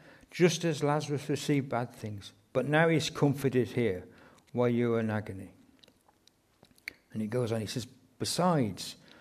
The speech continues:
there's a great chasm here fixed between us and you, so that those who want to pass over from here to you cannot,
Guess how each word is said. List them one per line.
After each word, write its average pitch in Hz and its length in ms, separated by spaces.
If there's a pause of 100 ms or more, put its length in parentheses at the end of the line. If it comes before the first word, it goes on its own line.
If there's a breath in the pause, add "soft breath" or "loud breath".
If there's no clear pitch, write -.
(340 loud breath)
there's 110 180
a 110 40
great 147 380
chasm 135 360
here 92 260
fixed - 280
between 117 420
us - 320 (880 soft breath)
and 113 140
you, 101 260 (300)
so 113 200
that 110 120
those 139 320
who 123 100
want 131 160
to - 60
pass 110 260
over 127 160
from 117 180
here 123 220
to 110 160
you 110 80
cannot, 117 540